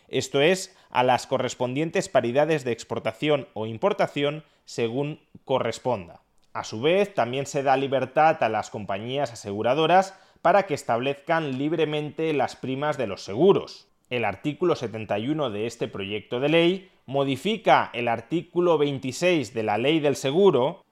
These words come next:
para que simplemente establezca lo siguiente:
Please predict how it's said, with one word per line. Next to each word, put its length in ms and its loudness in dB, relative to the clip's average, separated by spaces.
para 220 6
que 120 -4
simplemente 760 -2
establezca 600 0
lo 120 2
siguiente: 640 -4